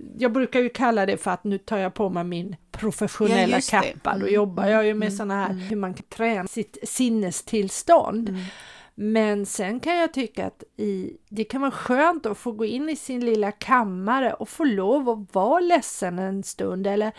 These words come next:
Speaker 1: eh, d-, då är det jättegott att ha en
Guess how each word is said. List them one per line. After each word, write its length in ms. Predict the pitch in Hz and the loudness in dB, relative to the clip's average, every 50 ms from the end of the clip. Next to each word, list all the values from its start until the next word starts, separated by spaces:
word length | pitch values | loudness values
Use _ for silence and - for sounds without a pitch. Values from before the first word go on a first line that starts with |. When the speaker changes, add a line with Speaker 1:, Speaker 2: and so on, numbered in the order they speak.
| - - - - - - - - - - - - _ - | -12 -18 -18 -18 -20 -20 -20 -20 -20 -20 -20 -20 _ -12
Speaker 1:
eh, 300 | - - 196 190 - - - - - 196 - _ _ _ _ _ _ _ - | -8 -6 -6 -4 -6 -8 -10 -12 -14 -16 -18 _ _ _ _ _ _ _ -16
d-, 120 | - - | -16 -14
då 320 | - 156 196 196 247 262 262 | -12 -10 -6 -2 0 0 2
är 40 | 240 | 2
det 60 | 214 | 2
jättegott 680 | 208 202 202 208 - - 220 208 226 262 240 - - 220 | 4 2 2 0 0 -4 -6 -2 0 0 0 0 -2 -4
att 80 | 214 | -2
ha 240 | 208 208 185 185 185 | -2 -2 -4 -4 -6
en 160 | 175 180 190 | -8 -10 -14